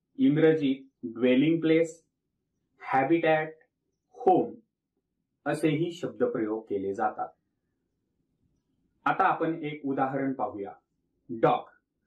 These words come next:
डॉगच्या राहण्याच्या ठिकाणाला इंग्रजी केनेल म्हटलं जातं. Dog's living place, kennel. Dwelling place of dog,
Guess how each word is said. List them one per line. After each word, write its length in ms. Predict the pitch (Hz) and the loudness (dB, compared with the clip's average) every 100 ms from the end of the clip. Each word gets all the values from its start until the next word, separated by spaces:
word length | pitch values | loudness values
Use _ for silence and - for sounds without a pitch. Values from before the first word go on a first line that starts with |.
| _ _ _ _ _ _ _ _ _ _ _ | _ _ _ _ _ _ _ _ _ _ _
डॉगच्या 680 | 131 175 175 175 - 190 190 - _ _ | 0 2 2 0 -2 0 0 -4 _ _
राहण्याच्या 580 | 135 160 160 160 160 170 | -6 -2 2 2 0 -2
ठिकाणाला 680 | 160 143 147 143 120 101 - _ _ _ | -4 -2 0 0 -2 -6 -12 _ _ _
इंग्रजी 500 | 135 147 147 147 156 160 _ _ _ - | 2 4 2 0 -4 -6 _ _ _ 4
केनेल 420 | 196 196 180 170 | 6 6 2 0
म्हटलं 320 | 139 123 110 | -4 -6 -10
जातं. 240 | 101 - - _ _ _ _ _ _ _ _ _ _ _ _ - | -10 -14 -18 _ _ _ _ _ _ _ _ _ _ _ _ -12
Dog's 640 | - 170 165 165 160 - - 131 147 | -2 2 4 2 -2 -16 -12 -6 -2
living 340 | 160 190 220 | 0 2 0
place, 520 | 196 120 - - - _ _ _ _ _ _ _ _ 160 | 2 0 -2 -10 -18 _ _ _ _ _ _ _ _ 0
kennel. 320 | 127 104 - _ _ _ _ - _ _ 131 | 2 0 -10 _ _ _ _ -20 _ _ -6
Dwelling 580 | 120 143 185 196 233 247 | -2 2 4 4 4 2
place 400 | 202 185 170 170 | 4 0 2 0
of 160 | 160 | 0
dog, 320 | 165 165 165 | 2 4 2